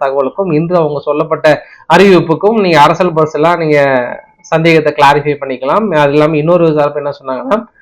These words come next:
ஆஹ், ஐ எஸ் ஐ எஸ் உருவாக்கத்துக்கு இன்னொன்னு இஸ்ரேலுமே பெரிய அளவுக்கு உதவி செஞ்சிருந்தாங்கன்னு சொல்லும் போது, கரெக்டா இன்னைக்கு ஐ எஸ் ஐ எஸ் என்ன பண்ணிட்டாங்க, ஹமாஸை முடிச்சிடுவோன்ட்டாங்க, துவம்சம் பண்ணி தூளாக்க போற அளவுக்குலாம் சொல்லிட்டு தனது கடும் கண்டனத்தையும் இந்த இடத்துல வந்து தெரிவித்திருக்கிறாங்க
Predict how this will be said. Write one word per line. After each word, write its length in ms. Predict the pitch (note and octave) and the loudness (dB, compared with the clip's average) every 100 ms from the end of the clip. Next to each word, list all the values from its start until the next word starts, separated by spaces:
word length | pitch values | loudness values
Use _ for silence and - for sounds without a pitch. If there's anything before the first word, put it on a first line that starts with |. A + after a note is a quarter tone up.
| _ _ D3+ | _ _ -2
ஆஹ், 260 | D3 D3 | 0 2
ஐ 180 | C#3 F3+ | 4 4
எஸ் 180 | A#3 A#3 | 4 4
ஐ 60 | |
எஸ் 180 | G3 F3+ | 2 2
உருவாக்கத்துக்கு 640 | E3+ E3 D#3+ D3 C3 D3+ G3 | 0 2 2 0 -4 -6 -4
இன்னொன்னு 340 | E3 D#3+ D3 | -2 0 -2
இஸ்ரேலுமே 500 | D3 F#3 F3 D#3 D#3+ | -2 0 2 2 -2
பெரிய 260 | D3+ D3 D3 | -2 0 0
அளவுக்கு 320 | C#3+ C#3+ C#3+ | 0 -2 -4
உதவி 240 | C3+ D3 | -2 0
செஞ்சிருந்தாங்கன்னு 640 | D3+ D3 C3+ C3 B2 C3+ B2+ | 0 -2 -2 -4 -4 -8 -12
சொல்லும் 300 | C3+ B2+ C3 | -12 -12 -6
போது, 340 | E3 G#3+ C#4 - | -4 -2 -4 -2
கரெக்டா 300 | C#3 C#3 F3 | -2 -2 -4
இன்னைக்கு 280 | D3+ C3+ D3 | -4 -4 -2
ஐ 140 | C#3 | 0
எஸ் 160 | C#3+ D3 | 0 -2
ஐ 60 | C#3 | -6
எஸ் 140 | C3+ | -8
என்ன 200 | C3 B2+ | -10 -10
பண்ணிட்டாங்க, 440 | B2+ B2+ C3 E3+ A3+ - _ - | -10 -8 -2 0 0 -8 _ -6
ஹமாஸை 520 | C3+ E3 D#3 F#3+ A3+ D#3 | 0 2 2 2 -2 -2
முடிச்சிடுவோன்ட்டாங்க, 1120 | D3+ D#3 F#3 G#3 E3+ E3 D3+ D3+ C3+ E3+ E3+ | -2 0 -2 0 2 2 0 -2 -2 -2 0
துவம்சம் 400 | D3 D#3 D#3+ E3 | 0 0 -2 -6
பண்ணி 160 | D3 E3+ | -4 -4
தூளாக்க 420 | D3+ D#3 D3+ C#3+ | 0 2 2 0
போற 220 | C#3 C#3 C3+ | -2 -2 0
அளவுக்குலாம் 460 | C3+ C#3+ C#3+ C#3+ | 0 0 -2 -4
சொல்லிட்டு 480 | C3+ B2+ C3 G#3+ A#3 - _ | -6 -6 0 2 2 -6 _
தனது 280 | D3+ C#3 | 0 0
கடும் 460 | - F#3 A3+ C4 B3+ | 2 4 6 6 4
கண்டனத்தையும் 480 | E3+ F3+ G3 F#3+ F3+ | 2 2 0 2 2
இந்த 140 | D3 | 2
இடத்துல 140 | C#3+ D3+ | 2 2
வந்து 420 | C#3 F3+ D3+ C#3 | 2 2 2 2
தெரிவித்திருக்கிறாங்க 840 | D3 C#3+ C#3 C3+ C3 B2+ B2+ F#3 | 0 -2 -4 -6 -4 -4 0 0